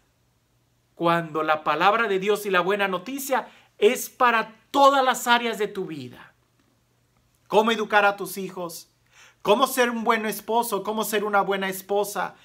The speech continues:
cómo trabajar, cómo relacionarte con tus amigos, cómo relacionarte con el gobierno, cómo deben ser tus responsabilidades ciudadanas, cómo poder ayudar a los necesitados, cómo tratar a tus enemigos,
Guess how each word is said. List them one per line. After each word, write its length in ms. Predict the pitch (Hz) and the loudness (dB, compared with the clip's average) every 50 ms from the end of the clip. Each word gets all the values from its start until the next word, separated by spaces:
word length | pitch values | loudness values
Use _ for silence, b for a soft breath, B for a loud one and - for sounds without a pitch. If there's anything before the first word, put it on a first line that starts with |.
| b b b b b _ | b b b b b _
cómo 360 | - 220 254 311 302 285 269 | 4 4 4 6 4 2 0
trabajar, 720 | 262 247 220 202 196 190 175 170 - 208 214 208 196 202 | 2 4 4 6 6 6 2 2 2 4 4 4 2 2
cómo 260 | - 240 269 285 269 247 | 0 0 2 2 0 0
relacionarte 800 | 240 233 226 226 208 202 - 220 202 220 226 220 220 220 202 - | 0 0 2 0 0 0 -2 -2 0 0 0 0 0 -4 -4 -4
con 160 | 208 190 175 | -6 -6 -6
tus 200 | 196 196 - 190 | -6 -4 0 0
amigos, 580 | 185 180 196 220 226 214 196 202 185 160 B B B B B B | 0 0 -2 -6 -6 -2 -2 -2 -2 -4 B B B B B B
cómo 220 | - 208 208 226 214 | -2 0 0 0 0
relacionarte 680 | 214 214 214 202 190 196 202 196 202 196 202 214 190 | 0 2 2 2 0 0 0 2 2 2 0 -4 -4
con 160 | - 202 185 | -4 -2 -2
el 100 | 180 175 | -2 -2
gobierno, 640 | 170 170 160 160 180 185 196 185 185 185 185 185 190 | -2 -2 -2 0 0 0 0 -2 -2 -4 -4 -4 -2
cómo 260 | 202 233 247 262 262 | -2 0 2 4 4
deben 300 | 254 247 247 247 240 240 | 4 4 2 0 0 -2
ser 180 | 233 226 208 226 | -2 -4 -4 -4
tus 160 | 233 220 202 | -6 -6 -4
responsabilidades 920 | 208 208 208 - 208 202 185 202 202 196 190 196 196 196 202 208 190 185 - | -4 -4 -4 -4 -4 -4 -2 -2 -2 0 0 2 2 2 2 2 0 -2 -4
ciudadanas, 640 | 202 196 185 175 165 180 190 190 196 190 175 185 B B B B B | -2 0 0 2 2 2 0 0 -2 -4 -4 -6 B B B B B
cómo 300 | - 220 240 302 311 302 | 0 0 2 2 0 0
poder 260 | 269 262 233 247 254 | 0 2 2 4 4
ayudar 380 | 269 269 233 226 214 240 240 247 | 2 2 0 0 2 2 2 2
a 60 | 247 | 2
los 160 | 247 233 202 | 0 0 -2
necesitados, 760 | 202 202 196 202 196 - 190 185 - 208 208 220 214 214 202 - | -2 -4 -4 -4 -6 -6 -8 0 2 4 4 4 2 -2 -4 -2
cómo 300 | - 233 269 311 311 302 | -2 -2 0 0 0 0
tratar 340 | 285 262 247 247 262 262 | 0 0 0 0 2 2
a 100 | 262 262 | 2 0
tus 200 | 254 240 214 - | 0 -4 -4 -4
enemigos, 580 | 208 190 185 185 202 233 254 226 240 233 220 | -2 -2 -2 -4 -4 -6 0 0 0 0 0